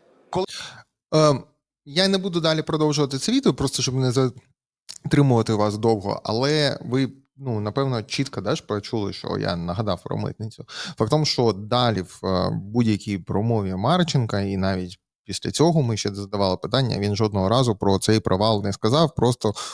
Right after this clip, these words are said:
уникнув це питання. Тому одразу спойлер по відео. Чому Міністерство фінансів прикриває корупцію на митниці, п'ять років зриває закон про перезавантаження митниці, кидаючи наших партнерів?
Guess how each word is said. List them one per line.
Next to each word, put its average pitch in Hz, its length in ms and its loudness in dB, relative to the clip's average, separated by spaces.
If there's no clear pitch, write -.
уникнув 113 380 0
це 104 120 2
питання. - 440 -2
Тому 135 300 0
одразу 131 500 2
спойлер 104 460 2
по 135 120 2
відео. 196 400 6
Чому 185 440 4
Міністерство 110 600 -2
фінансів 117 460 0
прикриває 120 400 2
корупцію 107 400 -2
на 107 80 0
митниці, 107 400 0
п'ять 113 280 0
років 101 300 -2
зриває 104 480 0
закон 101 360 -4
про 98 160 -4
перезавантаження 110 680 -2
митниці, 208 480 -2
кидаючи 139 460 0
наших 131 280 -4
партнерів? 120 460 0